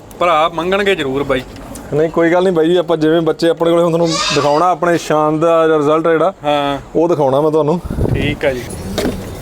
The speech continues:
Speaker 1: ਲਓ ਵੀ ਦੋਸਤੋ, ਕਰੋ ਚੈੱਕ ਨਗੀਨੇ।
Speaker 2: ਲਓ ਬਾਈ ਜੀ, ਆਪਾਂ ਦਿਖਾਉਣੇ ਆ ਤੁਹਾਨੂੰ ਹੁਣ ਨਗੀਨੇ। ਇੱਧਰ ਆ ਪੁੱਤ।
Speaker 1: ਮੱਖੀ ਚੀਨੇ ਦੇ ਵਿੱਚ ਨਗੀਨੇ ਆ।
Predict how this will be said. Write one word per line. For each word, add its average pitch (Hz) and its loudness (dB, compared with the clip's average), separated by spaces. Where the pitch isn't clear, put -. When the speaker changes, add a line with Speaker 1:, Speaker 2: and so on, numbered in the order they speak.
Speaker 1:
ਲਓ 139 2
ਵੀ 151 0
ਦੋਸਤੋ, 139 0
ਕਰੋ 139 -6
ਚੈੱਕ 139 -6
ਨਗੀਨੇ। 135 -2
Speaker 2:
ਲਓ 147 2
ਬਾਈ 147 2
ਜੀ, 151 0
ਆਪਾਂ 190 -2
ਦਿਖਾਉਣੇ 160 0
ਆ 170 2
ਤੁਹਾਨੂੰ 151 0
ਹੁਣ 151 2
ਨਗੀਨੇ। 143 2
ਇੱਧਰ 147 2
ਆ 139 2
ਪੁੱਤ। 127 -2
Speaker 1:
ਮੱਖੀ 143 -4
ਚੀਨੇ 160 0
ਦੇ 156 2
ਵਿੱਚ 156 0
ਨਗੀਨੇ 151 0
ਆ। 107 -8